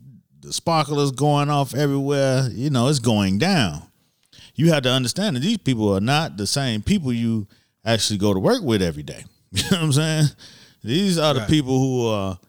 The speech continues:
Speaker 1: from the wild, of the wild, that, that make that part of the game go. And so
Speaker 2: Mm-hmm.
Speaker 1: they will be on full front stage here in this city 'cause they already are. So
Speaker 2: Yeah. And I'm not even really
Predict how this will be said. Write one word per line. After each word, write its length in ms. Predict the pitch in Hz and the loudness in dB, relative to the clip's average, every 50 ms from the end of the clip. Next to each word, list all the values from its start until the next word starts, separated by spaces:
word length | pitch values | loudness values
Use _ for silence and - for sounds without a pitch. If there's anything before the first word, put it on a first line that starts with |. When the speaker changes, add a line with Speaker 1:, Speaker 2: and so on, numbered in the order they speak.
| _ _ _ | _ _ _
Speaker 1:
from 300 | - - 151 160 170 160 | -4 -2 0 0 0 0
the 80 | 156 | 0
wild, 460 | 147 151 151 151 151 147 143 135 131 156 | 0 0 0 0 2 2 2 2 2 2
of 140 | 151 131 | 0 0
the 60 | 139 131 | 0 0
wild, 460 | 127 135 135 131 131 127 123 120 120 | 0 2 2 2 2 0 0 0 0
that, 200 | 117 113 110 107 | 0 -2 -2 -2
that 200 | 113 110 110 110 | -2 -4 -2 -2
make 260 | 120 123 123 110 98 | 0 -2 -2 -2 -2
that 200 | 123 127 127 - | 0 0 0 0
part 260 | - - 117 113 110 104 | 0 -2 -2 0 -2 -2
of 80 | 98 | -4
the 80 | 98 98 | -6 -6
game 360 | 90 104 98 98 92 87 87 | -6 -4 -4 -4 -4 -6 -6
go. 280 | 78 101 101 - - - - - - - _ _ _ _ _ _ _ _ _ _ _ _ | -6 -6 -8 -8 -8 -14 -20 -20 -20 -20 _ _ _ _ _ _ _ _ _ _ _ _
And 180 | - 104 107 98 | -6 -4 -2 -2
so 380 | - - 107 98 95 95 92 104 | -2 -2 0 0 0 -2 -2 -4
Speaker 2:
Mm-hmm. 300 | 123 123 117 120 113 120 120 - - _ _ _ _ _ _ - | -6 -8 -8 -8 -10 -12 -14 -16 -20 _ _ _ _ _ _ -2
Speaker 1:
they 220 | 107 143 160 170 | 0 2 4 4
will 240 | 175 170 165 160 151 | 4 4 4 4 2
be 260 | 131 147 147 143 139 | 2 2 2 2 2
on 240 | 135 127 127 123 117 | 0 0 0 -2 -4
full 360 | - - 135 139 143 143 135 | -4 -2 0 2 2 2 2
front 380 | 123 - 147 143 131 120 87 - | 0 -2 -2 -2 -4 -4 -4 -6
stage 800 | - - 135 135 131 117 104 90 80 78 69 - - - - - - - _ _ _ _ _ _ _ - | -4 -2 0 2 2 2 0 -2 -4 -6 -4 -4 -2 -4 -4 -6 -12 -20 _ _ _ _ _ _ _ -10
here 380 | - - 135 131 127 117 110 | -2 0 2 2 2 2 0
in 280 | 107 95 95 101 95 95 | -2 -4 -4 -4 -2 0
this 200 | 110 135 139 - | 0 0 2 0
city 300 | - - 98 90 95 90 | 0 -2 -2 -2 -4 -4
'cause 200 | - 101 98 85 | -4 -4 -6 -4
they 160 | 104 107 110 | -2 -2 0
already 460 | 127 135 131 123 117 113 107 104 104 | 2 2 2 2 2 0 0 2 0
are. 220 | 98 80 67 - - _ _ _ _ _ _ _ _ | -2 -2 -4 -12 -20 _ _ _ _ _ _ _ _
So 360 | - - - 104 98 87 - - - - - - _ - | -10 -6 -4 -4 -4 -6 -8 -12 -18 -20 -20 -18 _ -2
Speaker 2:
Yeah. 420 | 214 226 190 151 123 104 95 - - _ - - - - | 2 4 4 4 2 -2 -6 -12 -16 _ -16 -14 -12 -8
And 100 | 165 170 202 | -4 -2 -2
I'm 120 | 233 254 | 0 0
not 140 | 262 247 233 | 2 2 4
even 280 | 220 202 196 190 180 175 | 4 2 2 -2 0 0
really 480 | 175 175 175 170 170 160 156 151 135 | 2 2 4 4 4 4 2 2 -2